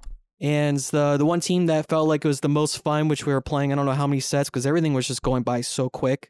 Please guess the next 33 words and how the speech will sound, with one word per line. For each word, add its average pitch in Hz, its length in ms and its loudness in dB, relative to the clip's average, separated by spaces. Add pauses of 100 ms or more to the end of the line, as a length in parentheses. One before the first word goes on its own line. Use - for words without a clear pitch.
was, 127 480 -2 (640)
uh, 123 360 -2 (120)
good 165 140 2
old 160 440 0 (800)
Shadow 185 380 0
Venusaur 160 640 2
as 170 180 0
the 170 80 2
lead, 180 360 2 (400)
with 143 180 2
Talonflame 147 720 0
and 131 320 0 (120)
Empoleon 143 840 0 (160)
in 131 220 -2
the 120 100 0
back. 120 540 -4
And 147 280 0 (240)
I 165 100 -2
think 190 320 0
that 165 180 2
was 165 200 2
the 156 120 0
most 147 280 2
surprising, 147 840 -2
uh, 131 220 -2
Pokemon 160 640 -2
from 131 300 -2 (240)
G 151 160 0
B 135 100 2
L 131 140 4
Day 139 220 2
was 123 260 0
Empoleon. 123 580 -2